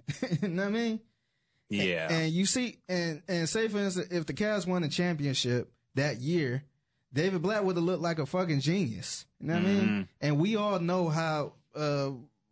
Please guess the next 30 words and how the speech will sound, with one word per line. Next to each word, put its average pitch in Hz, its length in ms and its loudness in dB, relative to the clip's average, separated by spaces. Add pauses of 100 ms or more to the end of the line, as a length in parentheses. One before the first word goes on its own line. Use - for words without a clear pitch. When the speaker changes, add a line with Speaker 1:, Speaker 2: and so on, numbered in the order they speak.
(160)
Speaker 1:
shitty 170 500 2
he 180 160 4
was 170 460 2
and 131 180 -2
how 151 240 0
LeBron 139 560 -2
didn't 151 220 -4
fuck 165 220 -2
with 147 120 2
him 165 160 2
at 117 80 -2
all. 135 360 -2 (720)
Speaker 2:
Yeah, 92 420 0
and 127 140 4
LeBron 156 500 6
is 156 120 6
probably 175 280 4
the 160 100 4
one 147 220 2
who 143 160 2
got 131 240 6
him 135 240 2
fired 135 600 6
and 120 300 2
Ty 131 280 4
Lue 135 500 4
promoted. 135 480 4
Speaker 1:
It's, 131 120 2
Speaker 2:
So, 107 400 6
Speaker 1:
yeah. 127 420 0